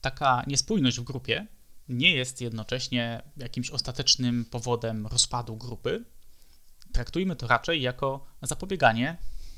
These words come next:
e, a nie, nie wiem, operację wycięcia czegoś. Bardzo możliwe i w wielu przypadkach tak właśnie będzie, E, gracze m-, mają, e, pewną, e, swobodę, pewną zdolność do adaptacji. Jeżeli my im zwrócimy na coś uwagę,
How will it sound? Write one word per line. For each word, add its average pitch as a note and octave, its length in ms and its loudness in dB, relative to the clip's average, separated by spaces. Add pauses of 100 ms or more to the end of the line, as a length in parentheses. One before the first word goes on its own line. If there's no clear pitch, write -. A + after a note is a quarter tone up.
(500)
e, A2+ 360 -6
a A#2 120 -2
nie, A#2 360 -2 (160)
nie A2+ 80 -6
wiem, G#2 200 -8 (140)
operację B2 500 2
wycięcia A#2 440 4
czegoś. - 340 -12 (460)
Bardzo F3 280 -6
możliwe A2 480 -2
i C3+ 120 -8
w G#2+ 80 -10
wielu B2 200 -8
przypadkach - 560 -8
tak - 200 0
właśnie A#2 280 -8
będzie, A2 440 -8 (1080)
E, A#2+ 180 -8
gracze G3 600 0 (220)
m-, F3 180 -10 (240)
mają, E3+ 500 0 (100)
e, D#3 260 -8
pewną, E3 560 -4
e, E3 280 -6 (180)
swobodę, C#3 420 2
pewną C3 340 -2
zdolność B2+ 360 -2
do C3 140 -4
adaptacji. - 680 -2 (460)
Jeżeli C3 300 -4
my C#3+ 80 -8
im C3 100 -2
zwrócimy - 360 -4
na A2 80 -2
coś - 160 -4
uwagę, B2 540 -4